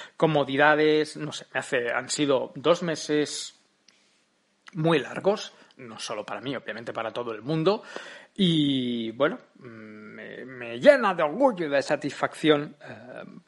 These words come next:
estoy también cagado de miedo. Tengo mi mascarilla, tengo mis guantes, lo tengo todo. Eh, pero me va a costar, ¿eh? Mañana madrugar, bueno, obviamente madrugo cada día, pero volver a madrugar más,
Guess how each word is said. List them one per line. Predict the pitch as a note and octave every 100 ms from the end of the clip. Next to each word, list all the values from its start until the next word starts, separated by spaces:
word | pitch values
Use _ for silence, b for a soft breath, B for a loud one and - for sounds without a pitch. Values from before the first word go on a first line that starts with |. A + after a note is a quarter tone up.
| - -
estoy | B3+ - G3
también | D3+ D3 E3
cagado | C#3+ A#2+ C#3+ D3+
de | C3
miedo. | A#2 B2+ C#3+ G#3+ - _
Tengo | B2+ A2+
mi | A2+ B2+
mascarilla, | E3 - G3+ D3+ C#3+
tengo | C#3 A#2
mis | B2 C3+
guantes, | C#3 C3 C3+ B2+
lo | A#2
tengo | A#2+ A#2 A2
todo. | F3 G3+ B3+ - B B B
Eh, | B2 A2+ A2 G#2+ G#2 G#2 G#2+ -
pero | B2+ A#2 A2+ G#2+ G#2 G2+ _ _ _ _ _ _ _ _ -
me | C#3+
va | G3+
a |
costar, | B3 - A3
¿eh? | F#3 C4+ _ _ _ _ _ _ -
Mañana | E3 C#3 D3+ E3 D#3+ D#3+
madrugar, | - C3 B2+ C#3 C3 D#3+ C3+
bueno, | A2+ G2+ _ _ -
obviamente | B2 A2+ A#2 B2
madrugo | A#2 A2+ C3+ B2
cada | B2+ A#2+
día, | G#3+ F3+
pero | - C3
volver | B2 B2+ C3 D3+
a |
madrugar | D3 D#3 E3+ D#3 D3+ D3
más, | D3+ D#3+ - -